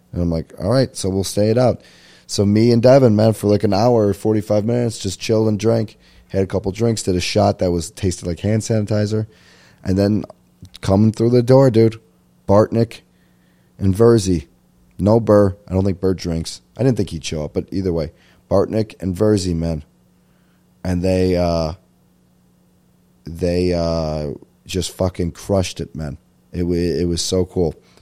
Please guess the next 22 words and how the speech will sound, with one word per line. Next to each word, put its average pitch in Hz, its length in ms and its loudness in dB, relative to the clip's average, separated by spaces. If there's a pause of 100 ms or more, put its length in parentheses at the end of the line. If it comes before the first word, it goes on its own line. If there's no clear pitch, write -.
(100)
The, 87 140 -4
like, 82 300 -4
just - 180 -10
to 82 80 -6
talk 90 320 -4
to 98 100 -2
them 90 300 -2 (540)
and 85 400 -4
just - 300 -6
take - 240 -8
pictures 92 380 -4
with 90 140 -6
them. 85 280 -4 (480)
It 90 100 -4
was 87 140 0
awesome. 80 460 -6 (320)
Bartnick 95 380 2
and 101 140 0
me 95 100 2
did 87 180 0
a 82 60 -2
shot. 101 460 0